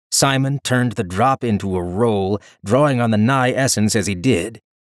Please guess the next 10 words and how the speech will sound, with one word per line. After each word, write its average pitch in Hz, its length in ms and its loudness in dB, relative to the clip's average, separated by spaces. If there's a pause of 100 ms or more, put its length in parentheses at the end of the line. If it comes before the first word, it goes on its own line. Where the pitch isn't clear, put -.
(100)
He 117 100 -2
swept 151 360 0
Mithra 131 440 2
in 107 140 0
an 107 120 2
arc 127 440 -2
to 107 80 -2
push - 260 0
Urziah 117 540 0
back, 120 360 -2